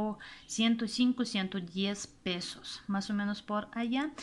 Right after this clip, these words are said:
pero aquí hay opción a cambiar a hryvnia, que es un dinero de ucraniana, dólar, que es dólar de Estados Unidos, y euro. Entonces, si,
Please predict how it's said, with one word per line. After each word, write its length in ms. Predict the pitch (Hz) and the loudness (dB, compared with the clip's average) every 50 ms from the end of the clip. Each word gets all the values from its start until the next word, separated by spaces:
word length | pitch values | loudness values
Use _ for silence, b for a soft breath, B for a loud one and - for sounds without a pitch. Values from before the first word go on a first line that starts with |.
| B B B B _ | B B B B _
pero 320 | 254 254 262 262 262 233 | 2 2 2 4 4 2
aquí 300 | 202 214 214 - - 226 | 2 2 0 -2 -2 0
hay 240 | 214 202 196 202 202 | 0 0 0 0 -2
opción 420 | 202 196 - - 247 247 254 254 - | -4 -6 -4 -2 -2 0 -2 -2 -2
a 200 | - 202 202 202 | 0 0 0 0
cambiar 640 | 208 202 190 190 185 190 190 196 196 196 202 208 - | 0 -2 -2 -2 0 0 0 0 0 0 0 -2 -4
a 240 | - 196 196 190 190 - | -4 -2 -2 -2 -2 0
hryvnia, 540 | - 262 269 277 285 277 277 277 277 269 262 | 4 4 6 6 6 6 6 6 6 6 4
que 240 | 269 220 208 220 220 | 2 0 0 2 0
es 160 | 220 208 - | 0 -2 -6
un 420 | - - 220 214 226 226 214 214 202 | -4 0 2 2 4 4 4 4 4
dinero 400 | 202 196 196 190 190 190 196 190 | 4 4 2 2 2 2 0 0
de 160 | 180 202 208 | 0 -2 -2
ucraniana, 560 | 214 - 240 240 247 269 277 277 269 269 262 | -2 0 2 4 4 6 6 4 4 4 4
dólar, 540 | 220 180 208 214 220 226 226 226 226 226 226 | 2 2 0 0 0 0 0 0 -2 -4 -4
que 320 | - 196 185 185 190 190 | -4 -4 -2 -2 -2 -2
es 240 | 196 190 - - - - - | -4 -6 -8 -14 -16 -14 -10
dólar 420 | 190 175 196 185 190 190 190 190 175 | -4 -2 0 0 0 0 -2 -4 -4
de 100 | 190 196 | -4 -4
Estados 400 | 196 - - 202 208 220 220 - | -4 -2 -2 -2 -2 -2 0 2
Unidos, 440 | 254 254 269 285 269 294 277 247 - | 2 4 4 4 2 0 -2 -4 -4
y 440 | - 214 214 214 208 190 185 190 196 190 | -4 -2 0 0 2 2 2 2 2 2
euro. 340 | 190 180 170 180 180 - - B B B B B B B B | 2 0 -2 -4 -8 -10 -12 B B B B B B B B
Entonces, 440 | B - 190 190 185 - 196 190 - | B -4 -4 -4 -2 -4 -4 -6 -2
si, 340 | - 214 208 208 208 202 | -2 0 0 0 0 -2